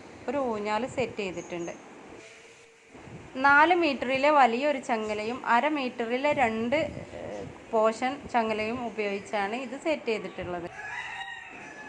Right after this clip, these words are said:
പിന്നെ വരാന്തയിലെ ചെറിയൊരു പോർഷൻ കർട്ടൻ ഇടാതെ ഇതുപോലെ ഹാങ്ങിങ് പ്ലാന്റുകൾ സെറ്റ് ചെയ്തിട്ടുണ്ട്.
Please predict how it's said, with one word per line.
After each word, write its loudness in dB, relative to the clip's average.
പിന്നെ 6
വരാന്തയിലെ 6
ചെറിയൊരു 2
പോർഷൻ -2
കർട്ടൻ 0
ഇടാതെ 0
ഇതുപോലെ 0
ഹാങ്ങിങ് 0
പ്ലാന്റുകൾ 0
സെറ്റ് -4
ചെയ്തിട്ടുണ്ട്. -6